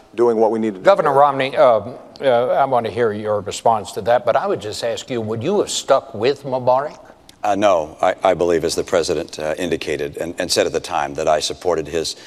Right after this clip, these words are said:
Speaker 3: his action there. I felt that I, I, I wish we'd have had a better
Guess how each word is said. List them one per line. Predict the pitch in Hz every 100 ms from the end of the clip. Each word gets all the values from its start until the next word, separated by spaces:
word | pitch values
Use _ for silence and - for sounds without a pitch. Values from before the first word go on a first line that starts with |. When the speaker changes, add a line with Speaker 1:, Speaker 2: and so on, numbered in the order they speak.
| - -
Speaker 3:
his | 85 80
action | 82 76 80 76
there. | 76 82
I | 95
felt | - 98 -
that | 80 - - - - - -
I, | - - - -
I, | 92 95
I |
wish | 101 110 -
we'd | 98
have | 85 90 - - -
had | 98
a | 82
better | 107 95